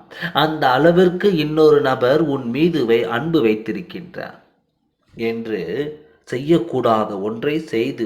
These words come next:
உணர்த்திருக்கிறார். இத்தனை அன்பை வைத்திருக்கிறேன் என்று வெளி-, வெளிப்படுத்தியதை பார்த்தவுடன்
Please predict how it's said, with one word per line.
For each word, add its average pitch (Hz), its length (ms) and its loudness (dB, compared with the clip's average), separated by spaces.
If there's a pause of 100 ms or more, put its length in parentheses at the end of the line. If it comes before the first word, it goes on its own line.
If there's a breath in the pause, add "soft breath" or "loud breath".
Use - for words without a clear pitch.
(100)
உணர்த்திருக்கிறார். 110 1000 -8 (520 loud breath)
இத்தனை 175 460 4
அன்பை 175 380 4
வைத்திருக்கிறேன் 147 840 0
என்று 127 400 -2
வெளி-, 147 360 0 (440)
வெளிப்படுத்தியதை 123 1000 -4 (340)
பார்த்தவுடன் 107 840 -4